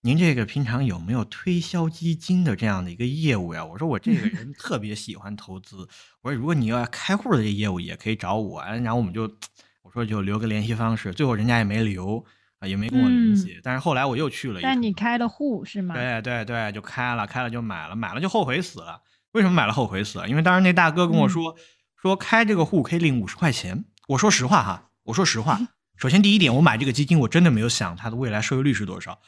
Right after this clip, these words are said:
Speaker 1: 我当时比较受吸引的就是五十
Speaker 2: 嗯。
Speaker 1: 好像到二八八这样的一个，一个，一个红包，最后是五十，就领了一个五十，
Speaker 2: 嗯。
Speaker 1: 我怀疑是套路。
Speaker 2: 嗯。
Speaker 1: 被这个五十
Speaker 2: 都是五十。
Speaker 1: 开了户，对，啊，你也是啊？
Speaker 2: <laughs> 我，我五十八，我五十八。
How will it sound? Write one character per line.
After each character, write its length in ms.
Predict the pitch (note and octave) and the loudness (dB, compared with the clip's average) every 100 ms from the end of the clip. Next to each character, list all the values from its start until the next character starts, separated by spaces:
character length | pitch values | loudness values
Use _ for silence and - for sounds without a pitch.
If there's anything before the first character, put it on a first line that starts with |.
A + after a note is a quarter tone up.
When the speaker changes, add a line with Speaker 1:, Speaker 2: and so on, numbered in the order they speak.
| _ _ | _ _
Speaker 1:
我 140 | A2+ A#2+ | -4 2
当 180 | A3+ | 4
时 160 | B3 A#3+ G#3+ G3+ | 6 4 4 0
比 160 | - C3 | 2 4
较 180 | - C#3+ | 6 6
受 160 | - | 6
吸 220 | C#3+ - F3 | 4 4 4
引 120 | B2+ | 4
的 120 | A2 | 2
就 100 | B2+ | 0
是 120 | A#2+ | 0
五 280 | A#2 G#2+ G2 | -2 -2 0
十 240 | F2+ A#2 | 0 0
Speaker 2:
嗯。 40 | D3 | 2
Speaker 1:
好 80 | G#2+ | 0
像 120 | A2+ | 2
到 100 | C3+ | 2
二 160 | D#3+ C#3+ | 2 4
八 120 | D#3 | 4
八 260 | E3 E3+ - | 4 2 0
这 100 | D3+ | 0
样 140 | A#2 | 2
的 80 | F#2+ | 0
一 100 | F#2 | -2
个， 400 | F#2+ A2 F2+ - _ | -2 -4 -4 -8 _
一 140 | A2 | -8
个， 80 | G#2+ | -8
一 140 | A2 G#2+ | -8 -6
个 100 | G#2+ | -4
红 180 | G2+ G#2 | -2 0
包， 120 | A#2 | 0
最 140 | E3+ | 2
后 60 | C#3+ | 2
是 100 | C3+ | 2
五 140 | G2+ | -2
十， 340 | - F2 F2+ - _ _ | -6 -10 -10 -14 _ _
就 80 | - | 0
领 140 | C3+ F#2+ | 0 2
了 80 | G#2 | 0
一 40 | |
个 60 | A#2+ | 2
五 140 | B3+ | 4
十， 160 | B3+ B3 | 4 4
Speaker 2:
嗯。 60 | |
Speaker 1:
我 60 | G2+ | 4
怀 160 | G#2+ C#3 | 2 2
疑 40 | |
是 120 | E3 | 0
套 240 | E3 F#3 - | 2 4 6
路。 60 | |
Speaker 2:
嗯。 160 | - - _ _ _ - | 4 0 _ _ _ 2
Speaker 1:
被 160 | G3+ | 4
这 100 | F#3 | 6
个 80 | F3 | 6
五 160 | C3 G2+ | 6 4
十 140 | D#4+ | 2
Speaker 2:
都 40 | C4+ | 2
是 60 | |
五 20 | G3 | 2
十。 40 | |
Speaker 1:
开 120 | C#3+ | 4
了 100 | C#3 | 4
户， 60 | F#3+ F#3+ - | 2 -4 -2
对， 360 | E3+ C3 - - | 2 2 2 -2
啊， 120 | - G3 G3+ | 0 4 8
你 200 | F3+ G3+ | 8 8
也 80 | |
是 160 | B2 A#2 | 6 0
啊？ 140 | F2 - B3 C4+ G3+ G#3 F3+ - | -4 -8 0 2 4 2 0 -6
Speaker 2:
<laughs> 720 | - _ _ _ - - - | -16 _ _ _ -12 -10 -4
我， 160 | A#3+ B3 | 0 4
我 180 | C4+ | 4
五 120 | D#4 G#3 | 4 2
十 100 | G3+ | -2
八， 280 | G#3+ G#3+ A3 | 0 0 0
我 140 | A3+ | 2
五 120 | B3 | 2
十 120 | F#3+ F#3+ | 0 -4
八。 260 | F3 F3 | -6 -6